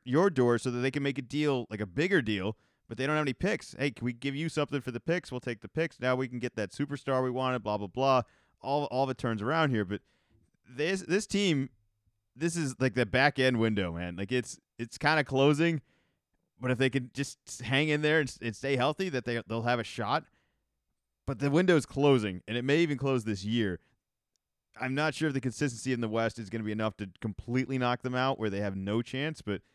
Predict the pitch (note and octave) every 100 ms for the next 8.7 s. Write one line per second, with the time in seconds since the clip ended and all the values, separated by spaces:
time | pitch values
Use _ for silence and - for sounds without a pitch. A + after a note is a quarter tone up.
0 | _ _ _ A#2+ D#3 F#3 F3 D3+ D3+ B2+
1 | A#2+ - - B2+ - _ C3 B2+ C4+ C#3
2 | F#3+ C3+ C3 A#2 A2+ A2+ G#2+ G#2 A#2+ -
3 | - C#3 A#2 G#3 D#3 G#2 G2 B2+ D#3 C3
4 | G#2+ G2 F#2 G#2+ G2+ - G2 F2+ F2 -
5 | A2 G#2 C#3 G3 - D#3+ G3 G3+ E3 A#2+
6 | F#2+ _ _ _ _ _ _ _ - G#2+
7 | E3+ - D#3+ B2 D3+ - A2+ - B2+ A#2+
8 | A#2 G2+ C3+ C3+ A2+ G2 G#2